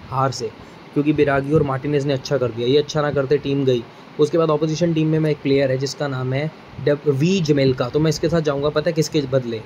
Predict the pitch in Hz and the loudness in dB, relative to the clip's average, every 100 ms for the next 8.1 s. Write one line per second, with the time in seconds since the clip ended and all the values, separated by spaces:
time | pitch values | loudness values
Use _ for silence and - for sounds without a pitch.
0 | - 151 165 165 160 - - - 135 131 | -4 2 2 2 -2 -14 -20 -6 -2 -2
1 | 151 170 170 160 156 143 135 135 127 123 | 0 2 4 4 2 2 0 -2 -4 -4
2 | 156 147 147 - 143 143 139 - 143 143 | -2 0 0 0 0 0 0 -2 -4 0
3 | 147 151 151 147 135 147 139 135 131 120 | 2 2 2 0 0 0 0 0 0 -2
4 | 123 135 123 135 131 123 120 127 131 123 | -2 -2 -2 -4 -4 -4 -4 -6 -4 -4
5 | 127 143 139 131 139 135 131 131 127 127 | -4 -4 0 4 4 2 0 -2 -2 -8
6 | - - 131 143 151 156 156 156 151 135 | -14 -16 0 2 2 0 0 0 0 0
7 | 151 151 147 143 139 147 143 147 147 143 | -2 -2 -2 2 4 4 0 -2 -2 0
8 | 147 | 0